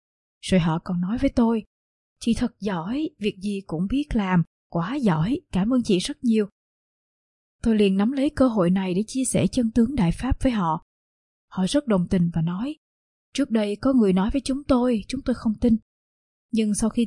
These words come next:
tiếp xúc với chị, chúng tôi hoàn toàn tin. Con người chị quá tốt." Tôi nói, "Vì tôi là người tu luyện chân thiện nhẫn, sư phụ đã dạy tôi ở bất cứ nơi đâu cũng phải làm người tốt và làm việc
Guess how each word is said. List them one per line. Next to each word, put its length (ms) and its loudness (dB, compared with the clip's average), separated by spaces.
tiếp 120 0
xúc 260 -2
với 160 2
chị, 340 2
chúng 180 -8
tôi 140 2
hoàn 300 -2
toàn 240 0
tin. 200 4
Con 180 2
người 200 2
chị 200 0
quá 260 -2
tốt." 220 4
Tôi 140 2
nói, 400 -2
"Vì 100 2
tôi 220 2
là 120 -2
người 200 -2
tu 160 2
luyện 280 4
chân 220 0
thiện 220 0
nhẫn, 280 0
sư 160 4
phụ 240 0
đã 100 -2
dạy 340 -6
tôi 440 -2
ở 200 2
bất 240 0
cứ 160 4
nơi 200 2
đâu 280 4
cũng 180 0
phải 160 2
làm 260 -2
người 160 0
tốt 260 2
và 220 2
làm 220 -2
việc 160 0